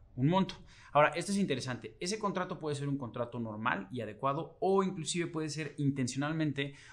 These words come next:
un contrato que venga mal, que venga chueco, que sea irregular o que se pueda anular. ¿Para qué? Para hacernos más fácil lo que viene después. ¿Qué viene después? Pues el contrato se cancela. Entonces todos fingimos como que el contrato era de verdad, era real,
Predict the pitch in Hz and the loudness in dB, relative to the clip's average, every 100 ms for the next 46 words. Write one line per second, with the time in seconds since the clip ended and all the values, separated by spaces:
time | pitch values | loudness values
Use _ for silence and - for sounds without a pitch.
0 | - 151 156 170 156 156 160 151 147 147 | -2 0 2 2 2 0 -2 -2 0 0
1 | 143 151 143 123 - 127 123 131 131 143 | 2 4 2 0 -8 -4 0 0 0 2
2 | 143 147 117 110 123 123 123 139 135 135 | 0 0 -8 -6 -4 -4 0 2 4 2
3 | 123 117 - 117 117 - 120 117 131 151 | -4 -8 -6 -4 -4 -4 -4 0 6 6
4 | 143 - - - - 190 190 180 - - | 4 -4 -20 -20 4 6 6 0 -2 2
5 | 127 113 - 127 139 135 135 139 143 - | 4 4 2 4 4 4 4 2 0 2
6 | 147 - 127 104 107 90 90 92 101 - | 2 2 -4 -6 -10 -10 -10 -8 -6 -4
7 | 175 - - - _ 139 135 139 147 147 | -4 -4 -14 -20 _ 2 4 4 2 -4
8 | 185 190 - 120 117 110 117 110 - - | -4 -4 -4 -4 -4 -2 -4 -4 -10 -10
9 | 90 90 - _ _ _ _ 131 151 170 | -10 -10 -14 _ _ _ _ 0 2 2
10 | - 165 143 143 185 185 120 107 107 107 | 4 4 4 2 2 2 2 2 -4 -6
11 | 107 110 113 131 170 196 190 110 113 185 | -4 -2 0 0 2 0 0 0 2 4
12 | 190 208 - | 2 0 -10